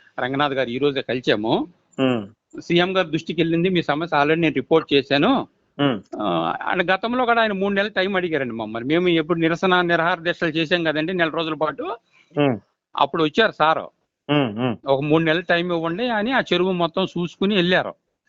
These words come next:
Speaker 2: Hmm.
Speaker 1: ఆ, సరే, మూడు నెలలు అయ్యింది. ఇప్పుడు మూడు నెలలు అయిపోయింది సార్, మేము నిరసన కార్యక్రమాలు చేసి.
Speaker 2: ఓకే.
Speaker 1: So, మేము వెళ్ళామన్నమాట. మేము వెళ్ళే లోపలే
Speaker 2: Hmm.
Speaker 1: కొంతమంది జనరల్ గా కొద్దిగా ఈర్ష్య, ద్వేష స్వభావాలు ఉంటాయి కదా సార్. ఈ క్రెడిట్ మొత్తం జేఏసీకి వెళ్ళిపోతుంది, అది ఇది అనుకునే బాధపడే వాళ్ళు,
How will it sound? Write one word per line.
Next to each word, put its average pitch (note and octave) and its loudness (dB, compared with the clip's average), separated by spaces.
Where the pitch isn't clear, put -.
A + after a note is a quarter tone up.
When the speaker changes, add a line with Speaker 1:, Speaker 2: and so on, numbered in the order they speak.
Speaker 2:
Hmm. C#3 2
Speaker 1:
ఆ, G3+ -8
సరే, G3+ 0
మూడు G3 2
నెలలు G3 4
అయ్యింది. G3 2
ఇప్పుడు D3+ 2
మూడు F#3 4
నెలలు G3+ 2
అయిపోయింది F#3+ -2
సార్, D3+ -2
మేము C3+ 0
నిరసన D3+ 0
కార్యక్రమాలు D3+ -4
చేసి. C3+ -4
Speaker 2:
ఓకే. C3 -2
Speaker 1:
So, A3+ 0
మేము G#3+ 2
వెళ్ళామన్నమాట. G3 0
మేము E3 0
వెళ్ళే A3+ 0
లోపలే G#3+ 2
Speaker 2:
Hmm. D3+ 0
Speaker 1:
కొంతమంది A3+ 2
జనరల్ G3+ 0
గా G3+ 2
కొద్దిగా F3+ -2
ఈర్ష్య, F#3 0
ద్వేష F3+ 0
స్వభావాలు F#3 2
ఉంటాయి F3 0
కదా F3 2
సార్. D#3 0
ఈ D#3 2
క్రెడిట్ F3 2
మొత్తం F3 0
జేఏసీకి F3 2
వెళ్ళిపోతుంది, E3 2
అది D#3 2
ఇది E3 2
అనుకునే D#3+ 0
బాధపడే E3 2
వాళ్ళు, D#3 0